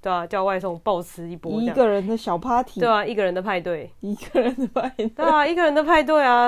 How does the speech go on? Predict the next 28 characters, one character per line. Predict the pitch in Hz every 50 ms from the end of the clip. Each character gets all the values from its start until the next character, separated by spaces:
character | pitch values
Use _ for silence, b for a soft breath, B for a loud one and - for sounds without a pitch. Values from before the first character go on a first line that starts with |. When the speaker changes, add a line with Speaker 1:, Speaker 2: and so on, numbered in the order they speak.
| 247 233
Speaker 1:
嗯， | 247 262 262 247 202 233
披 | - 269 277
萨 | 247 247 220
叫 | 226 254 226
起 | 208 - -
来 | 175 156 160 165
啊， | 170 170 175
炸 | 180 - 196 180 180
鸡 | 175 - - 175 170 170
啊， | 165 165
珍 | - 175 170 180
珠 | 175 175 175
奶 | 170 - -
茶 | - - - 127 82 -
这 | 165
样 | - - 165 -
飞 | - 147 147
死， | 156 165 - - - -
然 | 165 165 160
后 | 180 190
看， | 190 - 202 196 180 165 170
看 | - 214 202 180 170
剧、 | - 190 185
看 | 175 185 190 170
电 | 160 180 160 165
影 | - 196 - -
这 | - 165
样， | 156